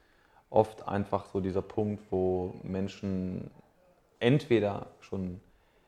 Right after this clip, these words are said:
viele Sachen ausprobiert haben, entweder schon bei vielen Ärzten waren oder vielleicht auch schon, äh, viel psychologische oder psychotherapeutische Arbeit gemacht haben und dann da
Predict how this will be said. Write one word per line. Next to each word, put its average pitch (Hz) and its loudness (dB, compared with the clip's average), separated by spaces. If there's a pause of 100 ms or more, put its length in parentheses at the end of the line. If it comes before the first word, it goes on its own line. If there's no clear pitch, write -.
(120)
viele 147 4
Sachen 110 2
ausprobiert 127 -2
haben, 123 -2 (320)
entweder 101 0
schon 95 -4
bei 90 -4
vielen 87 -8
Ärzten 104 -4
waren 92 -2
oder 90 -8
vielleicht 87 -10
auch 90 -12
schon, 85 -10 (800)
äh, 85 -6
viel 90 -2 (240)
psychologische 101 0
oder 87 -2
psychotherapeutische 101 -2
Arbeit 92 -2
gemacht 90 -8
haben 90 -4
und 85 -8 (680)
dann 95 0
da 90 4